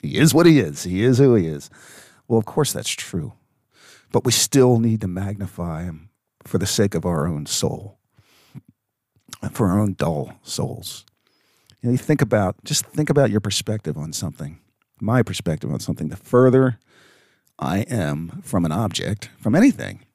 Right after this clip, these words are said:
the smaller it looks. The closer I am, the bigger it looks. It's the same thing with God. I know just, eh,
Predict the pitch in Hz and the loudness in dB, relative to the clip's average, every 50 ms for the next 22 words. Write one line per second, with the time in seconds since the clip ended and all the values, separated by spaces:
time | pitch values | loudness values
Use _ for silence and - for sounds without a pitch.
0 | _ _ _ _ - 120 - - 107 85 73 87 104 104 104 - 76 78 113 - | _ _ _ _ -4 -2 -2 0 0 -2 -2 0 -2 -2 -2 0 0 0 0 -2
1 | - - - - _ _ _ _ _ _ _ _ _ _ _ _ _ - - _ | -4 -12 -14 -14 _ _ _ _ _ _ _ _ _ _ _ _ _ -14 -12 _
2 | - 95 - - 90 90 90 - 95 92 104 113 123 131 135 123 120 139 143 139 | -6 -6 -2 0 0 0 2 2 0 0 2 2 2 2 2 2 4 2 2 4
3 | 113 90 - - 64 - - - - - - _ _ _ _ _ _ _ _ _ | 2 0 0 -2 -10 -12 -12 -12 -12 -12 -12 _ _ _ _ _ _ _ _ _
4 | _ _ _ _ _ _ _ - - - - - 123 107 92 80 90 80 76 71 | _ _ _ _ _ _ _ -8 -4 -2 0 0 0 0 0 -2 -4 -6 -6 -6
5 | - - 73 71 71 82 85 - _ _ _ _ _ _ _ - 101 107 101 92 | -8 -8 -8 -8 -8 -10 -12 -14 _ _ _ _ _ _ _ -4 -2 0 0 -2
6 | 87 - - - _ _ _ _ _ _ _ _ _ _ _ - _ _ _ _ | -2 -4 -8 -12 _ _ _ _ _ _ _ _ _ _ _ -20 _ _ _ _
7 | _ - - 64 | _ -6 -6 -6